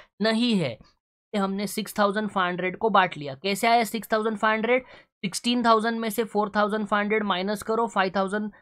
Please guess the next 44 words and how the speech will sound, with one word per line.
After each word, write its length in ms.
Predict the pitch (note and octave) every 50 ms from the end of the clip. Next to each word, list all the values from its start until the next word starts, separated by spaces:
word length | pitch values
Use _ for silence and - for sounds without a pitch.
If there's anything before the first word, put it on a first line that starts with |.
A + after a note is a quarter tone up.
| _ _ _ _
माइनस 320 | - D#3+ F3 F#3 G#3+ G#3 -
करो, 240 | - A3+ - A#3 A3
तो 120 | G#3+ A#3
आपको 240 | G#3+ A3 - - G#3
वैल्यू 320 | G3 F3+ F3 F3+ G3 G3+ G3
मिल 140 | G3 G3 F#3+
जाएगी 320 | F#3 G3 G3 F#3+ G3 A#3
सिक्स 200 | - - - - _ _ _ - G3+
थाउजेंड 240 | G3 G3 G3+ G3+ G3
फ़ाइव 200 | - G#3 G#3 G#3+
हंड्रेड। 340 | G#3+ G3+ F3+ E3+ D#3+ D#3+ - _ _ _ _ _ _
इसको 240 | - F3 - - G3
हम 160 | G3+ G3 G#3
रेशियो 320 | F#3+ F3 E3+ D#3+ - - F#3
में 100 | G#3 A3 G3+
बांट 240 | G#3 G3 F3+ -
लेंगे। 260 | D3+ C#3 C3+ B2 A#2+ A#2+ _ _ _ _ _ _ _ _ -
यहाँ 260 | G3 F#3+ F#3 F3 F3+
पे 120 | F3+ G#3 G3+
बैलेंस, 420 | F#3 F3+ F3+ F#3 G#3 A3 G#3 G#3 F#3+
यहाँ 180 | F3 E3 E3 -
पे 80 | - F#3+
नील 300 | F#3 F#3 G3 G#3+ A3 G3+
है, 260 | G3+ G#3+ A3 A3 G#3+
यहाँ 220 | G3+ F3+ E3 D3+ D3 -
पे 100 | D3+ D3+
नील 260 | D#3 F3 G3 G#3+ G3+
है, 240 | F#3+ G3+ G#3+ G#3+ G#3
ये 160 | G3 F3+ E3+
भी 160 | E3+ F#3 G3+
नील 220 | G3 G3 G3+ G#3 G#3
हो 100 | G#3 G#3
गया, 200 | G3+ G#3 G#3 G#3
ये 200 | G3+ F#3 F3 F3
भी 140 | F3 F#3+ G3+
नील 260 | G3 G3+ _ _ -
हो 60 | G3
गया। 200 | F#3 G3 G3+ G3+
अभी 500 | G#3 - _ _ _ _ _ _ _ G3+
कैपिटल 460 | F3 - F#3 E3+ - G3+ G3 G3+ G3+
का 120 | G3 G#3 G3+
बैलेंस 320 | F#3 F#3+ F#3+ G3+ G#3 G3
देखते 320 | F3 G3 F#3 - - G#3 G3
हैं, 180 | G3 G#3 A3+